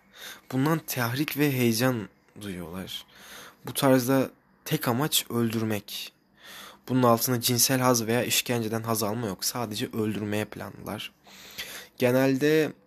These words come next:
kurbanlarını tanımazlar ama belirli bir sürede takibe alırlar. Yani düşünsenize, sizi öldürmek için bir insan sizi takip ediyor.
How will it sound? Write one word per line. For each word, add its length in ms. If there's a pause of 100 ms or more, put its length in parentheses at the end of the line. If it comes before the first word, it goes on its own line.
(840)
kurbanlarını 640
tanımazlar 640
ama 280
belirli 320
bir 60
sürede 640
takibe 380
alırlar. 680 (120)
Yani 200 (640)
düşünsenize, 400
sizi 300
öldürmek 440
için 220
bir 60
insan 300
sizi 220
takip 380
ediyor. 260